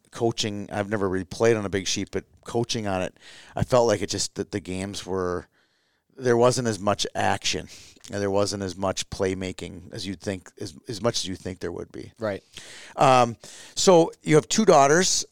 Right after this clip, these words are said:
Speaker 1: Uh, where do you live? Uh, what do you guys do for fun besides, uh, c-, c-, coach hockey and play hockey?
Speaker 2: We, yeah, we live in Edina, not too far from here. Um, my wife, uh, wor-, works full time. She's an occupational therapist. My
Speaker 1: Oh,
Speaker 2: daughters
Speaker 1: cool.
Speaker 2: are,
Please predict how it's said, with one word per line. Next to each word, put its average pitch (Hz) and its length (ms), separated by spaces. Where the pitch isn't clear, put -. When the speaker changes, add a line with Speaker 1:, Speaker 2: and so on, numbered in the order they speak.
Speaker 1:
Uh, 117 340
where 139 200
do 170 80
you 156 60
live? 156 540
Uh, 117 480
what 113 220
do 147 40
you 156 60
guys 139 260
do 143 140
for 131 140
fun 135 340
besides, 120 580
uh, 104 440
c-, - 160
c-, 123 120
coach - 320
hockey 107 360
and 101 100
play 101 180
hockey? 104 360
Speaker 2:
We, 147 220
yeah, 147 280
we 139 200
live 151 180
in 170 80
Edina, 156 480
not 139 180
too 147 120
far 143 240
from 135 160
here. 151 420
Um, 117 640
my 123 120
wife, 120 320
uh, 120 200
wor-, 120 220
works 123 240
full 120 180
time. 113 260
She's 113 200
an 107 60
occupational 113 460
therapist. 110 540
My 98 80
Speaker 1:
Oh, 101 80
Speaker 2:
daughters 113 300
Speaker 1:
cool. 117 100
Speaker 2:
are, 107 240